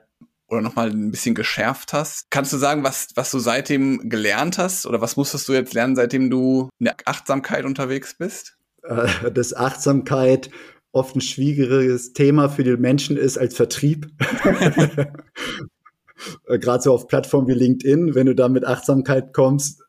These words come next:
Speaker 2: da, dann sind die Menschen eher vorsichtiger.
Speaker 1: Mhm.
Speaker 2: Jetzt sind sie es bei mir natürlich auch nicht gewohnt. Ich bin jetzt nicht der typische spirituelle Esoteriker.
Speaker 1: Ja.
Speaker 2: Also ich bin dann immer noch, hab immer noch eine, eine Business-Sprache, was ich überhaupt nicht schlimm finde. Das schli-, schließt sich gar nicht aus.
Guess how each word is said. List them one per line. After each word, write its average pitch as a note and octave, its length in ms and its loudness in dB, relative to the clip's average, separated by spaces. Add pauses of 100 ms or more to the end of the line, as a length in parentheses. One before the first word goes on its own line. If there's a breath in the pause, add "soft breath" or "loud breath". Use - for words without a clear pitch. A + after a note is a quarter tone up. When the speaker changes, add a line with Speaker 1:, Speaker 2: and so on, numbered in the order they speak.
(120)
Speaker 2:
da, C3 180 4
dann B2 180 2
sind A#2+ 140 -2
die C3+ 80 2
Menschen B2+ 300 0
eher A2 120 -2
vorsichtiger. D#3+ 800 2 (160)
Speaker 1:
Mhm. A2 480 -2 (400 soft breath)
Speaker 2:
Jetzt - 340 -4
sind B2+ 200 -2
sie C3+ 80 0
es B2 120 -4
bei B2+ 100 2
mir C#3 120 4
natürlich C3+ 320 2
auch B2+ 80 -2
nicht C3 160 0
gewohnt. B2+ 320 2
Ich C#3+ 100 -4
bin C3+ 120 2
jetzt C3 140 2
nicht C3 120 -2
der B2+ 140 0
typische C3+ 680 0 (120)
spirituelle C3+ 1200 2 (160)
Esoteriker. C3 960 2
Speaker 1:
Ja. G#2 280 -2 (220)
Speaker 2:
Also A#2+ 200 2
ich A#2+ 120 0
bin C3+ 140 4
dann C3 120 2
immer C3 200 2
noch, C3+ 120 2
hab B2+ 180 -2
immer C3 180 4
noch A#2+ 120 2
eine, A#2 280 -2
eine A2+ 140 -4
Business-Sprache, A#2 800 -2
was A2 140 -2
ich A#2+ 60 -6
überhaupt B2 200 0
nicht A#2+ 120 -4
schlimm F3+ 220 0
finde. A2 220 -2
Das G#2 100 -4
schli-, - 200 -8
schließt - 240 -6
sich - 80 -18
gar A#2 140 -6
nicht A2 140 -6
aus. C3 280 -6